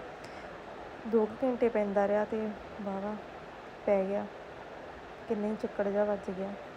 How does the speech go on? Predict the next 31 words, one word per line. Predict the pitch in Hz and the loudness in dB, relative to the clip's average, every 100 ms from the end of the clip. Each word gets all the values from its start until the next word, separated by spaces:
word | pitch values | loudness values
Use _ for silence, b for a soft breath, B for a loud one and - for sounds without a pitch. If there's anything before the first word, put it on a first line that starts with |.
| - - - - - - - - - | -12 -12 -10 -12 -10 -12 -12 -10 -4
ਇਹ | - 254 - 269 240 226 | -4 -4 -6 -2 -2 4
ਬਾਰਿਸ਼ | 262 247 240 262 | 6 6 4 2
ਨਾਲ | 262 | 2
ਚਲੇ | 254 247 247 | 4 4 6
ਹੋ | 254 | 6
ਜਾਂਦਾ, | 254 | 4
ਠੰਡਾ | 254 254 233 | 2 2 4
ਤਾਂ | 247 262 | 6 6
ਹੋ | |
ਜਾਂਦਾ, | 233 240 | 6 4
ਪਰ | 254 240 233 - 254 | 4 2 -2 -6 -6
ਚਿੱਕੜ | - - 226 | -4 0 4
ਜਿਹਾ | 233 | 6
ਬੜਾ | 226 208 | 6 4
ਵੱਜ | 208 208 185 | 6 2 2
ਜਾਂਦਾ, | 208 208 | 0 4
ਉਹ | 214 220 | 2 2
ਚੀਜ਼ | 226 208 185 | 0 -2 0
ਜੀ | 202 | 0
ਨਹੀਂ | 214 | 0
ਚੰਗੀ | 220 208 196 | 0 0 2
ਲੱਗਦੀ। | 202 202 190 208 | 2 2 0 -4
ਫਿਰ | - 220 | 0 0
ਹਿੰਮਤ | 226 220 202 | 2 0 0
ਨੂੰ | 196 | 0
ਮੈਂ | 202 196 | 2 4
ਘਰ | 220 208 | 4 4
ਲੈ | 202 202 | 2 4
ਆਈ | 208 214 | 4 2
ਸੀ, | - | -2
ਫਿਰ | 214 214 | 0 0